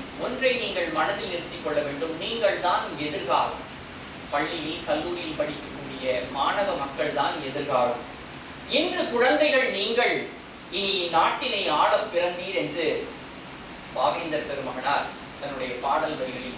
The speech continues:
குழந்தை பாடல் வரிகளில் கூறியிருப்பார். இந்த செய்தியை மனத்தில் நிறுத்திக் கொண்டு, சமயம் சாராத, சாதி அழுக்குகள் சேராத ஒரு பொதுமையான உலகிற்கு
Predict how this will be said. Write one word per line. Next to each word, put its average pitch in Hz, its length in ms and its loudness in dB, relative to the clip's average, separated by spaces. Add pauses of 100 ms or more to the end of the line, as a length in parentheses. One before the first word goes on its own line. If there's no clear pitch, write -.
குழந்தை 254 360 0
பாடல் - 420 2
வரிகளில் 139 520 -4
கூறியிருப்பார். - 600 -8 (460)
இந்த - 220 2
செய்தியை 202 420 0
மனத்தில் - 440 -2
நிறுத்திக் - 360 -6
கொண்டு, - 340 -4 (380)
சமயம் 196 500 0
சாராத, 165 760 4 (400)
சாதி - 440 4
அழுக்குகள் 208 580 0 (100)
சேராத 160 600 4 (420)
ஒரு 196 100 0
பொதுமையான 240 800 4
உலகிற்கு 175 760 -2